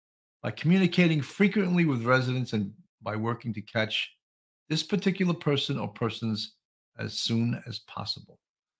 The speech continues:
So, folks, I, you can imagine the, uh, the panic.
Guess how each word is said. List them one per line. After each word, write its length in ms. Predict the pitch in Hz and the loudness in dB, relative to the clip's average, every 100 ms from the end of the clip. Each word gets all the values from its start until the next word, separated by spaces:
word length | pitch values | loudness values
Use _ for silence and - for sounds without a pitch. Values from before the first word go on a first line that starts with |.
| _ _ _ _ | _ _ _ _
So, 180 | - 147 | 4 6
folks, 480 | - 202 - - - - | 10 10 10 2 -2 4
I, 100 | 156 | 6
you 160 | 175 165 | 8 8
can 160 | 170 | 8
imagine 760 | 156 151 170 185 175 165 147 - - 127 | 8 8 8 8 6 4 2 -2 -10 -2
the, 380 | 123 117 117 117 | 2 2 0 -2
uh, 340 | 110 107 107 127 - _ _ _ - | -2 -2 -4 -8 -18 _ _ _ -10
the 60 | |
panic. 520 | - 127 131 123 - | -2 0 2 0 -6